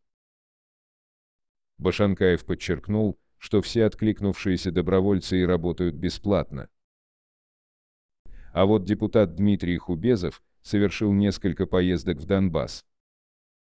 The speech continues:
Первый раз, ещё в феврале, пересекать границу было волнительно и непонятно. Сегодня такого нет, рядом со мной мои коллеги,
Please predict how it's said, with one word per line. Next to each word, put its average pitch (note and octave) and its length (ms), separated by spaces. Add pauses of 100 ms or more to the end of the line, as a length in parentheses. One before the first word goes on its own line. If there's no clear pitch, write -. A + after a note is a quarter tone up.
(1000)
Первый F#2+ 360
раз, A2+ 320 (260)
ещё G2+ 380
в - 60
феврале, G2+ 640 (280)
пересекать A2 580
границу A2+ 500
было G#2+ 240
волнительно G2 720
и F#2 40
непонятно. F#2+ 760 (520)
Сегодня A2 480
такого G#2+ 400
нет, G2+ 260
рядом F#2 340
со G2 160
мной G2 240
мои F#2 260
коллеги, F#2+ 600